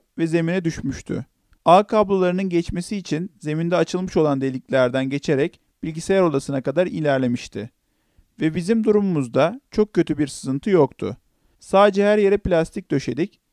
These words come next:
su akışını durdurduk. Ortalığı temizledik ve her şey yoluna girmişti. Ama herkesi aradık. Müşteri etkilenme prosedürlerine baktık.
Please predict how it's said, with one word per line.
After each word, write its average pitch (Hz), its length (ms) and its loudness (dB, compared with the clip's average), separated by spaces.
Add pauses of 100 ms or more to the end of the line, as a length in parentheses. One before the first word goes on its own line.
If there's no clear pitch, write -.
su - 260 2
akışını 180 420 0
durdurduk. 123 540 0 (580)
Ortalığı 185 460 4
temizledik 147 640 -2 (160)
ve 170 80 0
her 175 140 2
şey 165 220 -4
yoluna 143 280 -2
girmişti. 127 600 -4 (440)
Ama 185 220 2
herkesi 208 440 0
aradık. 127 420 0 (240)
Müşteri 165 400 -2
etkilenme 190 560 0
prosedürlerine 151 800 0
baktık. 127 500 -4